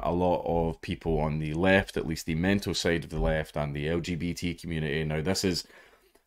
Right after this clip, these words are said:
basically not everyone in these communities is in this camp. A big portion of them are, but then you get all the little sensible ones, which are the outliers, which are the ones that I like and get along with, and we go for drinks and everything, you know, the normal,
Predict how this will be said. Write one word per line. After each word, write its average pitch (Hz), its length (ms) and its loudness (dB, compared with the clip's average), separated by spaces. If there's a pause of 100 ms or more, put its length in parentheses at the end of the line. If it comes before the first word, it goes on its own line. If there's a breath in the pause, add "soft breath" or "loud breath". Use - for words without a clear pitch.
basically 120 600 10
not 127 340 12
everyone 110 840 10
in 101 200 4
these 98 200 4
communities 92 640 0
is 90 240 0
in 90 220 0
this 82 240 -2
camp. 78 400 -4 (240)
A 92 40 2
big 101 380 6
portion 117 400 4
of 92 120 2
them 85 120 0
are, 80 260 2 (300 soft breath)
but 92 140 2
then 90 340 4
you 82 120 0
get 85 160 2
all 87 160 2
the 80 100 0
little 80 260 0
sensible 92 560 4
ones, 78 320 -2
which - 180 -4
are 76 60 -4
the 98 140 8
outliers, 92 560 6
which - 180 -4
are - 40 -4
the 87 60 -4
ones 98 260 4
that - 100 4
I 104 140 6
like 101 320 6
and 95 100 -6
get 92 140 4
along 98 340 8
with, 78 280 0
and 76 140 -4
we 80 140 0
go 95 160 0
for 98 120 -2
drinks 101 360 4
and 85 100 2
everything, 80 400 -2
you 82 60 -2
know, 90 120 0
the 90 120 2
normal, 107 580 10